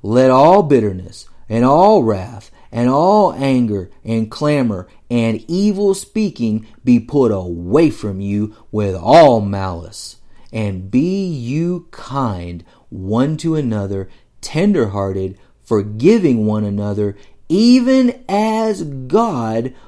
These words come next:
for the anointing's sake," for Christ, for the anointed one and the anointing's sake,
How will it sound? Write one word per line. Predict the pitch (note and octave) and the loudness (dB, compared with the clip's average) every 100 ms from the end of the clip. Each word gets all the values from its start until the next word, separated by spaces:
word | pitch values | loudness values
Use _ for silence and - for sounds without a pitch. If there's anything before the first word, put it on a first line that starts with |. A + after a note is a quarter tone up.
| - | -20
for | - - G#3 A#3+ C4 C4 | -20 0 4 6 4 2
the | G3+ D#3 | 2 2
anointing's | B2 A#2 C3+ G3+ G#3+ D#3+ D3+ D3 D3+ | 2 0 0 2 0 -2 -6 -6 -6
sake," | - - E3 G2+ - | -8 -4 -2 -2 -6
for | - - G2 | -12 -12 -12
Christ, | - - F3 D3+ G#2 - | -10 0 2 0 -4 -10
for | - A2+ | -6 -2
the | A2+ | -2
anointed | G#2 C3 F#3 G3+ G3+ | 0 0 0 -2 -4
one | D3+ D#3 D3+ - | -4 -2 -4 -4
and | F#3 A3+ A#3 A3 | -2 2 2 2
the | G#3+ | 2
anointing's | G3 G#3 G#3 F#3+ F3 E3 | 2 0 -2 -4 -8 -6
sake, | - C3+ B2 | -4 -4 -6